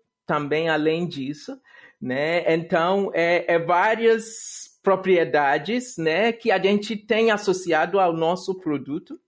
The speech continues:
e realmente pelas conversas com os médicos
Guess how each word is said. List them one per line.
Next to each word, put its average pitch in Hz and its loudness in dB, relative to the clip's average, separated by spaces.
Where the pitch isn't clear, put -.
e 165 0
realmente 165 -2
pelas 208 2
conversas 196 0
com 233 0
os 190 2
médicos 180 -2